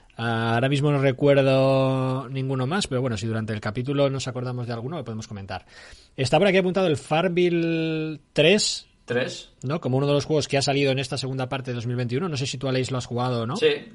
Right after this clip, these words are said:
Speaker 2: me gustó mucho, la verdad. Está a nivel visual muy potente y a nivel de mecánica es muy interesante. La verdad es que, que, que me gustó mucho y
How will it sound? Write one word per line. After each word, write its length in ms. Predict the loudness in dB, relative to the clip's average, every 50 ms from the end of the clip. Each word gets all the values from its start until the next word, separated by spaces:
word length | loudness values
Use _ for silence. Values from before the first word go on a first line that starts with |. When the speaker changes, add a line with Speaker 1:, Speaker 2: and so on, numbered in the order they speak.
| -20 _ -12
Speaker 2:
me 140 | -6 -2 -2
gustó 360 | -2 -2 -2 -2 0 0 0 0
mucho, 220 | -2 -4 -4 -4
la 80 | -2 -2
verdad. 420 | -2 -2 -2 -4 -4 -6 -10 -18 _ -20
Está 460 | -12 -4 -2 0 2 4 4 4 4
a 40 | 2
nivel 200 | 0 -2 -2 -2
visual 600 | -2 -4 -2 0 2 4 4 4 4 2 0 0
muy 160 | -2 -2 -2
potente 600 | 0 0 2 2 2 0 0 -2 -4 -4 -6 -8 -16 _ _ _ _ -20 _ _ -20 -20 -20 _ _
y 60 | -4 -2
a 40 |
nivel 200 | 0 0 0 2
de 80 | 2 0
mecánica 400 | 0 0 0 0 -2 0 -2 -4
es 60 | -2
muy 140 | 0 0 0
interesante. 640 | 0 -2 -4 -6 -8 -6 -4 -4 -4 -4 -8 -10 -14 -14 -10
La 100 | -8 -6
verdad 200 | -6 -6 -6 -8
es 60 | -6
que, 420 | -4 0 0 2 2 0 -2 -4 -4
que, 200 | -2 -2 -2 -2
que 120 | -4 -8
me 80 | -8 -8
gustó 280 | -10 -10 -8 -8 -6
mucho 460 | -4 -4 -6 -6 -4 -2 0 2 2 2
y 400 | 0 -2 -4 -4 -6 -8 -10